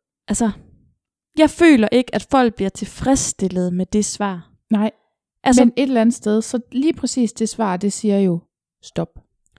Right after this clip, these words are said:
Speaker 1: Det gør det. Men det, men det er igen lidt det der med, du føler den måske heller ikke, når du
Speaker 2: Mm.
Speaker 1: siger den. Kan du følge mig?
Speaker 2: Ja.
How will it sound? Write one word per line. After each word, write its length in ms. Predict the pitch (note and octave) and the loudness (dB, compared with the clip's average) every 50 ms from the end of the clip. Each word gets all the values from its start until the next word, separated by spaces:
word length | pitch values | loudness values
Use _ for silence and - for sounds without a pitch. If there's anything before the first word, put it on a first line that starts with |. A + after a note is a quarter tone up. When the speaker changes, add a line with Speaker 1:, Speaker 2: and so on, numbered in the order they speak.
| - - - _ _ _ _ _ _ _ - | -20 -20 -20 _ _ _ _ _ _ _ 0
Speaker 1:
Det 140 | D#4 D#4 - | 0 2 4
gør 200 | D4 C#4 C#4+ D#4 | 4 4 6 4
det. 200 | D4+ D4+ A3+ G3+ - _ _ _ _ _ _ _ - | 4 2 0 0 -4 _ _ _ _ _ _ _ 2
Men 240 | C4+ C4 C#4 C4 B3+ | 4 6 6 6 6
det, 120 | C#4 C4+ - _ - - _ _ | 4 0 -2 _ -14 -20 _ _
men 180 | A#3+ C4+ C4+ | -2 0 0
det 80 | A#3 C#4+ | 2 0
er 40 | C#4 | 0
igen 300 | C4 - C#4+ C#4 C#4+ D4+ | 0 0 0 0 2 2
lidt 180 | D4+ D4 D4 | 2 2 2
det 120 | - D4 C#4 | 0 0 2
der 140 | C#4 B3+ A#3 | 2 0 2
med, 320 | A3+ A#3+ B3 B3+ C4+ C#4 - - _ _ _ _ - | 2 2 2 2 2 0 -4 -8 _ _ _ _ 0
du 60 | C#4 | 0
føler 400 | - - - E4+ D#4+ C#4 A3 G3 | 0 2 2 4 4 4 4 2
den 120 | F#3+ G3+ | 0 0
måske 300 | G3+ G#3 - - C4 B3 | -2 -2 -2 -2 -2 -2
heller 300 | A#3 A3+ C4+ C#4 B3+ A3 | 0 0 0 2 2 2
ikke, 280 | G3+ G#3+ G#3+ - - - - _ | 0 -2 -4 -8 -14 -20 -10 _
når 100 | - A3 | 0 0
du 80 | G#3 G#3 | 0 0
Speaker 2:
Mm. 40 | G#3+ | -2
Speaker 1:
siger 300 | - F#3 C4 C4+ C#4 C#4+ | -2 0 2 2 2 2
den. 180 | - B3 A3 | 0 -2 -4
Kan 180 | - - - A#3 | -2 -2 -2 -2
du 60 | A#3+ | 2
følge 200 | A#3+ C4+ C#4 C#4 | 2 4 4 4
mig? 140 | C#4+ D4 B3+ - - | 2 0 -2 -2 -2
Speaker 2:
Ja. 160 | G#3 G3 | -2 -2